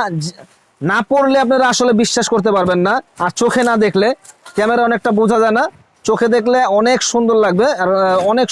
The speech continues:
সুন্দর, মানে, শুধু সুন্দর না, মাত্র পঁচিশশো। এই একটা শাড়ি দেখেন, এটা হলো আপনার, আহ, বটল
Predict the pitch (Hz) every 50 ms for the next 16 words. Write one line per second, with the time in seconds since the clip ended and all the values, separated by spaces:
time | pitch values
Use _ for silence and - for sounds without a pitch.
0 | - 220 208 190 175 147 123 120 143 165 175 175 - - 240 214 254 226 - 240
1 | 233 214 208 196 180 143 123 - _ - - _ _ _ _ _ - 170 202 214
2 | - - 247 247 202 254 247 226 - 254 214 - - - 156 127 101 - _ _
3 | _ _ _ _ _ _ _ _ _ _ _ _ _ _ _ _ _ _ _ _
4 | _ _ _ _ _ _ _ - _ _ _ - _ _ _ _ - 208 247 247
5 | - - 269 247 - 254 247 240 240 247 214 226 226 226 214 240 233 220 240 247
6 | 254 247 247 226 254 247 240 240 233 233 226 214 202 190 180 156 135 156 160 175
7 | 208 196 233 247